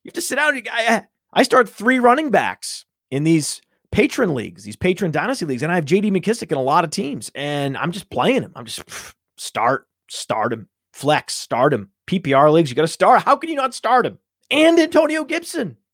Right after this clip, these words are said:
Not only did he have the two touchdowns, he played wide receiver at Memphis.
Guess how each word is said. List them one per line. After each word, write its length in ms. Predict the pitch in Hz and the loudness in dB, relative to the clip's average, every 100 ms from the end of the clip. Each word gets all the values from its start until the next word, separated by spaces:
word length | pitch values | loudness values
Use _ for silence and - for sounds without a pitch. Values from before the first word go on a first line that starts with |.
| - | 0
Not 220 | 208 262 | 4 6
only 220 | 285 294 | 6 4
did 120 | 240 | 4
he 80 | 208 | 2
have 260 | 190 214 170 | 2 0 0
the 80 | 170 | -6
two 160 | 196 | -6
touchdowns, 640 | 170 214 - 165 165 170 - _ _ | -2 -4 -2 -4 -4 -6 -12 _ _
he 220 | 175 214 | -2 -2
played 440 | - 175 190 170 | -2 2 4 4
wide 320 | 143 139 165 147 | 0 -6 -6 -6
receiver 460 | 143 185 165 151 | -4 -4 -2 -4
at 60 | 143 | -2
Memphis. 580 | 165 180 101 - - | -4 -4 -10 -14 -18